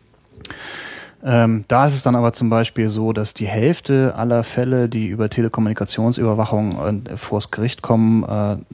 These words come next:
nicht mal, also, oder die ermittelt werden, nicht mal vor Gericht kommen, äh, von, von Telekommunikationsüberwachung.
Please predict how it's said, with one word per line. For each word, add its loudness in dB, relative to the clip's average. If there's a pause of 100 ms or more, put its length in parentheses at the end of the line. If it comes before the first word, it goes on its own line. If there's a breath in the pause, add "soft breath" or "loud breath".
(280)
nicht -2
mal, 2
also, 0
oder 2
die -4
ermittelt 2
werden, 4
nicht 0
mal 2
vor -2
Gericht -4
kommen, 2 (800 loud breath)
äh, 4
von, -2
von -2
Telekommunikationsüberwachung. -2